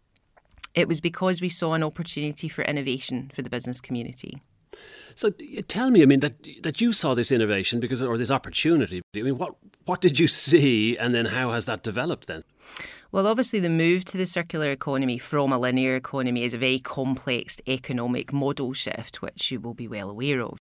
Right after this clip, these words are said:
Speaker 1: But the role of the business community within that is about responding to market demands, responding to, uh, boards and shareholders and so on and so forth.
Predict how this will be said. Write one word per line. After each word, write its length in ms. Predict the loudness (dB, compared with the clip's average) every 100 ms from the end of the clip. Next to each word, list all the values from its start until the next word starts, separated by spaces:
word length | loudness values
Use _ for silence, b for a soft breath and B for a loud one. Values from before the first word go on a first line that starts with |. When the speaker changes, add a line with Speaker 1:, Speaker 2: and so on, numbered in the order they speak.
| -8
Speaker 1:
But 120 | -6
the 120 | -4
role 200 | -2 -2
of 120 | -2
the 80 | -6
business 560 | -8 -2 -2 0 -2 -4
community 500 | -4 -2 -4 -6 -6
within 440 | -8 -6 -6 -2
that 220 | -2 -2 -2
is 160 | -4
about 340 | -2 -2 -4 -4
responding 560 | -8 -6 -4 -4 -6
to 120 | -8 -8
market 300 | -8 -8 -6
demands, 580 | 0 2 4 2 -2 -6
responding 600 | -8 -8 -6 -6 -8 -10
to, 540 | -8 -6 -4 -6 -8 -12
uh, 260 | -12 -12 -12
boards 440 | -6 -4 -4 -4
and 140 | -4
shareholders 720 | -2 -2 -2 -4 -4 -4 -4 -4
and 80 |
so 160 | -4 -4
on 60 | -4
and 100 | -6
so 100 | -8
forth. 340 | -4 -4